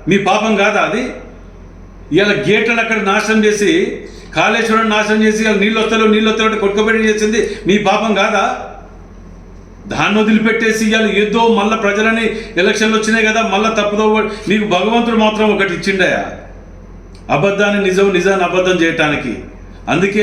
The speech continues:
మాకు కూడా భగవంతుడు ఇంకోటి రాజ్యాంగంలో అంబేద్కర్ గారు కూడా రాసిండ్రు, నిజాన్ని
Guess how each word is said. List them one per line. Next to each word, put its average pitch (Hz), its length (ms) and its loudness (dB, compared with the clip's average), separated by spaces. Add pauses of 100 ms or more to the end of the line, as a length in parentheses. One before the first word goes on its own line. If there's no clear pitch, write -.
(120)
మాకు 180 220 0
కూడా 196 200 4
భగవంతుడు 180 360 0
ఇంకోటి 180 320 2
రాజ్యాంగంలో 180 520 0 (560)
అంబేద్కర్ 196 420 2
గారు 196 120 2
కూడా 190 180 0
రాసిండ్రు, 175 380 0 (580)
నిజాన్ని 208 600 2